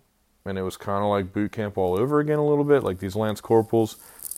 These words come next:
And my dad had told me, 'cause he knew that two three had just gotten back from Afghanistan. Um, they're actually involved in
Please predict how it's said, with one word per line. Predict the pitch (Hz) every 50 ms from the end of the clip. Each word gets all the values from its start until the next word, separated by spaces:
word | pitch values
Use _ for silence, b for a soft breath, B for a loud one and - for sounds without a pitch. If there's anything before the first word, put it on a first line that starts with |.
| - -
And | - 95
my | 98 95
dad | 92 123 135 151 151 143
had | 135 117 98 -
told | - - 165 202 214 143
me, | 107 107 104
'cause | 101 - 110 101
he | 110
knew | 107 107 113 117
that | 113 110 101 -
two | - - 117
three | 113 - - 113 117 110
had | 110 101
just | 90 92 101 - -
gotten | 110 104 101 92 92 95
back | 87 98 92 92 -
from | - 95 90
Afghanistan. | 82 80 - - - 110 127 139 - - - 92 87 87 87 95 95 B B B B B B B B B B B B B B B - - - -
Um, | 98 95 92 87 85 85 85 85 80 B B B B B B B - - - - - _ _ _ _ - - - -
they're | 110 110 110 110 107
actually | 107 104 - - - 113 110
involved | 107 101 101 90 98 98 98 98 98 98 98 92 92 - - -
in | 95 101 101 98 95 95 95 92 92 90